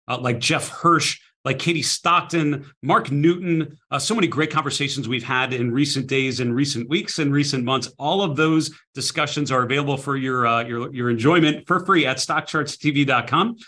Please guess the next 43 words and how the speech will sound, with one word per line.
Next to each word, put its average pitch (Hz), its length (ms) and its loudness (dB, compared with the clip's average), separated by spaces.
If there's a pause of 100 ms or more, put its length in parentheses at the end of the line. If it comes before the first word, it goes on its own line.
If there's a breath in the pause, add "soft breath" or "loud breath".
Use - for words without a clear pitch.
(200 loud breath)
or 131 140 0
on 160 100 4
your 147 120 4
mobile 165 260 2
device. 123 300 0
Just 151 200 -4
search 180 260 -2
for 175 120 -6
Stock 160 320 0
Charts 156 320 -2
T 165 220 0
V 135 340 2
on 123 220 0
demand. 135 480 0 (500)
I 147 80 -2
did 202 160 0
wanna 226 140 4
let 165 240 2
you 175 60 2
know 175 100 4
about 151 200 0
some 165 140 0
of 147 80 0
the 131 60 -4
guests 143 360 -4
we 147 120 0
have 139 320 0
coming 139 380 0
up. 175 200 2
I'm 131 140 2
excited 147 400 -4
to 139 80 -2
catch 143 260 -4
up 143 160 0
with, 127 220 -2
uh, 127 160 2
Dana 131 240 2
Lyons 131 280 0
here 139 140 -2
in 120 80 0
a 113 60 0
few 117 240 0
moments. 147 480 2